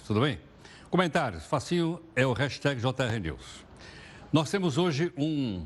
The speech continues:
desafio aqui no jornal, né? Ele não tá bem na área da comunicação, mas, ó, pe-, pega bem. Quer ver? Olha lá. Ele diz assim: é da Linda Ellerby. "O tempo não vai, o tempo permanece, nós vamos."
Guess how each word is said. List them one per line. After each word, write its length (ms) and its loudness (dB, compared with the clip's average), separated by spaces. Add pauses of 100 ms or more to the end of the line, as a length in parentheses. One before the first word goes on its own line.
(160)
desafio 400 2
aqui 160 -2
no 80 2
jornal, 420 2 (220)
né? 180 2 (300)
Ele 140 4
não 100 2
tá 120 4
bem 180 0
na 120 0
área 240 -2
da 140 -2
comunicação, 640 0
mas, 260 2
ó, 180 0 (120)
pe-, 180 2 (420)
pega 220 4
bem. 240 0 (100)
Quer 80 0
ver? 140 4
Olha 160 0
lá. 160 -6 (1000)
Ele 100 6
diz 100 2
assim: 440 2
é 80 2
da 120 -2
Linda 480 -2
Ellerby. 800 0 (680)
"O 120 4
tempo 440 0
não 180 2
vai, 420 0 (280)
o 100 0
tempo 380 2
permanece, 840 0
nós 400 2
vamos." 580 -2